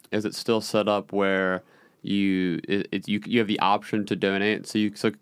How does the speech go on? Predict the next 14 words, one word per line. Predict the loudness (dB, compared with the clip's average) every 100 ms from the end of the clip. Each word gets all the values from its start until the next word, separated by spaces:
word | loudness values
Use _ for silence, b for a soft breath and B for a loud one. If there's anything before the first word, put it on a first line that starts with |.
| 0
kinda, | 2 2
like, | 2
walk | 2 2
people | 0 0 0
through, | 2 2
like, | 4 0
what | -2
the |
process | -2 2 2 2 -4 -2
is | -2 -2
if | -4 0
they | 0
wanted | 2 -2 -2
to, | -4 -2 -4